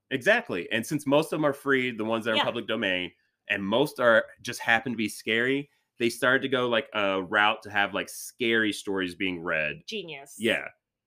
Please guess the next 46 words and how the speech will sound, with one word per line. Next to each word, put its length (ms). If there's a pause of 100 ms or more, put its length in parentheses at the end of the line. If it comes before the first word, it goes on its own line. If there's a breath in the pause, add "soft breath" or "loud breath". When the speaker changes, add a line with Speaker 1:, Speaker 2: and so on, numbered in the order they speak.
(200)
Speaker 1:
Uh, 200
but 180
then 140
they 120
thought 360
about 260
it 80
a 40
little 240
harder 380
and, 100
like, 240
"Man, 300
maybe, 200
like, 140
an 140
old 320
dude 240
reading 260
scary 460
stories 420
to 40
a 40
bunch 160
of 80
kids 440 (400)
isn't 360
gonna 200
get 180
them 140
to 60
go 120
to 80
bed. 300
It's 140
gonna 140
have 120
the 80
Speaker 2:
Isn't, 40
quote, 140 (180)
Speaker 1:
opposite 140
effect." 400
Speaker 2:
unquote, 80 (480)
"helpful." 680
<laughs> 0
Speaker 1:
<laughs> 1160